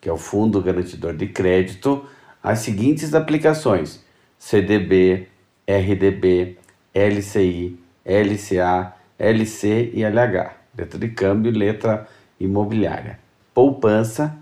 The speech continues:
e dinheiro em conta corrente. Mas o F G C, o Fundo Garantidor de Crédito, ele cobre até um limite, até um valor por C P F, que é duzentos e cinquenta mil reais. Quem colocou um valor acima desse limite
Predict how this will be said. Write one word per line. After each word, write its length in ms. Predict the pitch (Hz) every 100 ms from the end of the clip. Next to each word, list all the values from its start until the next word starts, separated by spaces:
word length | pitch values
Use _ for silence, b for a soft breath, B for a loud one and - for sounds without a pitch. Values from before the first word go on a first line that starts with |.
| -
e 80 | 143
dinheiro 460 | 156 175 101 90
em 40 | 92
conta 280 | 98 98 -
corrente. 600 | 104 101 95 - - _ _ _ b b b b -
Mas 220 | 95 87
o 120 | 92
F 240 | 117 135 -
G 180 | 87
C, 420 | 85 - 107 101 - -
o 100 | -
Fundo 380 | - 117 117 101
Garantidor 500 | 87 85 80 - 80
de 120 | -
Crédito, 580 | - 92 104 90 - - B B B B
ele 220 | 101 120
cobre 380 | 117 - 139 147
até 180 | 147 147
um 80 | 170
limite, 480 | 196 143 131 135 98
até 140 | 110
um 100 | 131
valor 400 | 139 123 120 123
por 140 | 127
C 160 | 123 139
P 140 | -
F, 440 | 143 139 - - - b b _
que 120 | -
é 40 | 95
duzentos 560 | 90 80 87 98 98
e 60 | 139
cinquenta 460 | 123 101 95 98 117
mil 380 | - 98 85 82
reais. 560 | 107 113 82 - - b b b b
Quem 160 | - 120
colocou 420 | 123 147 147 143
um 40 | 135
valor 320 | 123 113 101
acima 680 | 98 - - 160 208 196 185
desse 440 | 139 135 131 139
limite 680 | 139 135 101 98 - 123